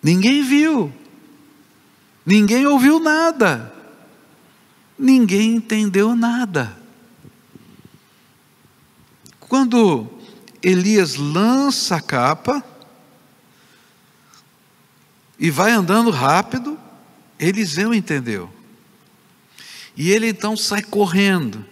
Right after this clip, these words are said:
porque naquele momento, Deus, através do profeta, estava revelando a Eliseu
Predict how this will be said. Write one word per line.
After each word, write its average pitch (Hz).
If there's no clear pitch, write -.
porque 208
naquele 220
momento, 160
Deus, 190
através 160
do 147
profeta, 139
estava 202
revelando 170
a 151
Eliseu 127